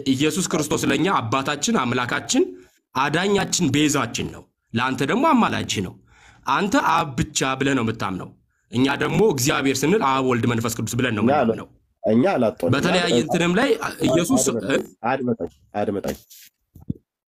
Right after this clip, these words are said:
Speaker 1: አዳምጠኝ።
Speaker 2: አይ፣ ቆይ፣ አድምጠኝ። ስም ለማጥፋት ከሆነ ትችላለህ። አንተን አይደለም ዘርህን
Speaker 1: አይ፣ ኖ፣ ኖ፣ ኖ፣
Speaker 2: ትችላለህ።
Speaker 1: ኤርሚ፣ እንደዛም ብለህ እንዳትወስደው።
Speaker 2: አድምጠኝ፣
Speaker 1: በጣም
Speaker 2: አድምጠኝ፣
Speaker 1: ከይቅርታ ጋር ኤርሚ፣
Speaker 2: አድምጠኝ።
Speaker 1: እንደዛ አይነት ሰው አይደለሁም።
Speaker 2: አድምጠኝ።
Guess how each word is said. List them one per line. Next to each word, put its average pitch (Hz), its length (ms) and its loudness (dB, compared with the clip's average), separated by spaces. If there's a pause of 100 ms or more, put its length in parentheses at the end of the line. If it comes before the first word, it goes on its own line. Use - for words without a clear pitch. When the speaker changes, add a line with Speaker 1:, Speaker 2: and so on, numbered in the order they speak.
Speaker 1:
አዳምጠኝ። 131 400 0
Speaker 2:
አይ፣ 110 100 4 (680)
ቆይ፣ 107 200 0
አድምጠኝ። 98 480 -4
ስም - 240 -2
ለማጥፋት 156 540 0
ከሆነ 226 320 2
ትችላለህ። 82 540 -2 (1000)
አንተን 127 340 2
አይደለም 156 380 4
ዘርህን 139 380 4
Speaker 1:
አይ፣ 143 60 0
ኖ፣ - 120 2
ኖ፣ - 120 2
ኖ፣ 247 80 4
Speaker 2:
ትችላለህ። 151 240 0
Speaker 1:
ኤርሚ፣ 180 240 2
እንደዛም 233 420 0
ብለህ 240 160 2
እንዳትወስደው። 156 420 0
Speaker 2:
አድምጠኝ፣ - 200 -12
Speaker 1:
በጣም 131 180 -2
Speaker 2:
አድምጠኝ፣ 165 200 0
Speaker 1:
ከይቅርታ 185 440 0
ጋር 139 160 -4
ኤርሚ፣ 135 160 0
Speaker 2:
አድምጠኝ። 147 200 2
Speaker 1:
እንደዛ 196 340 0
አይነት - 260 0
ሰው 247 160 0
አይደለሁም። 123 380 -2
Speaker 2:
አድምጠኝ። 156 560 2